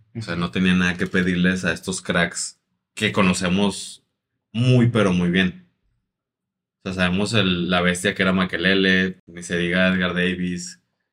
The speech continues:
este, Gattuso, y Guardiola estaba a la par de ellos, güey. O sea, verdaderamente marcó época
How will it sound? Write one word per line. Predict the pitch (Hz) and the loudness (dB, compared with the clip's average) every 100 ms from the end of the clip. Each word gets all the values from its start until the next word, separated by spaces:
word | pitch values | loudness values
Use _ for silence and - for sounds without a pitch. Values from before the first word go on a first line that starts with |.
| _ _ _ - - | _ _ _ -20 -18
este, | 87 - 87 78 | -16 -10 -6 -4
Gattuso, | 78 104 98 92 95 90 87 - _ _ - | -4 -2 -2 -2 -2 -4 -6 -12 _ _ -10
y | 98 | -4
Guardiola | 95 90 92 92 107 | -2 0 0 2 0
estaba | 110 95 101 | 0 -2 0
a | |
la | 104 90 | -2 -4
par | 85 87 | -8 -6
de | 90 | -4
ellos, | 101 95 | -4 -6
güey. | 82 - | -8 -14
O | _ _ _ _ _ _ _ _ - | _ _ _ _ _ _ _ _ -14
sea, | 87 | -10
verdaderamente | 85 87 87 98 95 101 | -6 -4 -2 -4 -4 -4
marcó | 98 90 90 92 | -2 -6 -4 -4
época | 92 95 90 95 87 78 | -4 -8 -6 -4 -4 -8